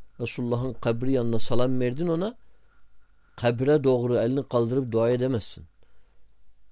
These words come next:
Kıbleye do-, dönüş Allah'a dua edersin.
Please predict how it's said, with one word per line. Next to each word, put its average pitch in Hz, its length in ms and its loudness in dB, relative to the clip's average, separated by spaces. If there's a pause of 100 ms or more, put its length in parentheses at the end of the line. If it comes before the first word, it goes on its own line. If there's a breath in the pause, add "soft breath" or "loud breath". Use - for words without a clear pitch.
(480)
Kıbleye 117 500 2
do-, 131 360 4
dönüş 120 500 0 (100)
Allah'a 120 420 0
dua 104 180 0
edersin. 90 440 -4